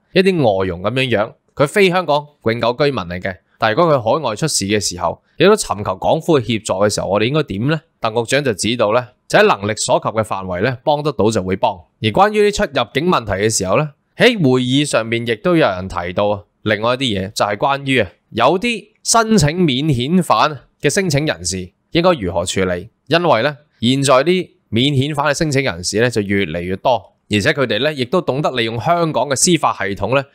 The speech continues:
嚟到進行上訴，嚟到加強佢哋能夠啊，越洋過嚟香港尋找商機、尋找生計啊嘅機會嘅。喺根據最近嘅司法覆核呢，原訟庭呢，係拒絕咗嗰啲免遣返申請人士呢嘅司法覆核。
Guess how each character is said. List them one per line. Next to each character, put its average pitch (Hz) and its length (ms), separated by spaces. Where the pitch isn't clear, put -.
嚟 120 180
到 151 80
進 147 180
行 98 200
上 110 200
訴， 107 300
嚟 101 120
到 123 100
加 185 300
強 98 200
佢 104 120
哋 110 120
能 98 300
夠 120 220
啊， 113 100
越 143 160
洋 104 180
過 135 120
嚟 107 100
香 170 140
港 165 120
尋 92 300
找 - 160
商 147 220
機、 156 120
尋 92 320
找 107 220
生 143 260
計 107 240
啊 101 40
嘅 98 160
機 123 260
會 90 260
嘅。 90 100
喺 180 140
根 240 220
據 180 100
最 151 180
近 131 100
嘅 143 100
司 190 220
法 143 140
覆 165 140
核 - 200
呢， 139 180
原 131 260
訟 139 220
庭 107 180
呢， 156 220
係 117 120
拒 104 120
絕 90 60
咗 107 260
嗰 135 80
啲 170 240
免 131 220
遣 143 220
返 139 180
申 160 180
請 135 180
人 87 200
士 92 180
呢 117 180
嘅 151 80
司 175 180
法 143 140
覆 147 120
核。 - 200